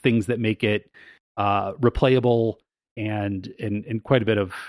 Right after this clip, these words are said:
quite a bit more interesting decisions than just in Carcassonne. So Carcassonne sometimes feels like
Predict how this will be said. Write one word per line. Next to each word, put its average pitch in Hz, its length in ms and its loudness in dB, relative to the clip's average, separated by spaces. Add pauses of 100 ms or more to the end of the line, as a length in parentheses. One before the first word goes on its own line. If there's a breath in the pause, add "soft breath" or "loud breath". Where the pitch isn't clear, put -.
(1000 loud breath)
quite 180 160 6
a - 40 4
bit 160 80 2
more 139 160 4
interesting 135 460 2
decisions 107 560 2
than 101 160 -2
just 104 220 -6
in 104 60 -6
Carcassonne. 90 460 -8 (120)
So 127 100 2
Carcassonne 190 420 6
sometimes 156 340 4
feels 131 320 4
like 117 380 2